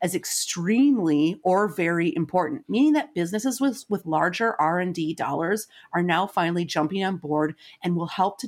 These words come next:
destigmatize this market. So, you know, in any case, you know, um, from a lot of experience, yeah, definitely some eco products are,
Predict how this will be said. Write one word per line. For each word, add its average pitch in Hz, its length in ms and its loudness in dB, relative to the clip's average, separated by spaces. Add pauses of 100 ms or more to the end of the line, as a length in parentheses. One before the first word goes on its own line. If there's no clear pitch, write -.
destigmatize 165 1080 -2
this 151 200 -4
market. 139 460 -4 (720)
So, 196 180 2
you 196 140 4
know, 185 160 2
in 294 100 4
any 370 240 4
case, 151 380 0
you 185 80 0
know, 165 200 0 (120)
um, 156 400 2 (300)
from 240 200 0 (260)
a 254 60 0
lot 233 180 4
of 240 80 -2
experience, 170 840 -2 (560)
yeah, 180 640 0
definitely 196 640 0
some 180 240 0
eco 175 180 -2
products 160 560 -2 (160)
are, 156 680 -2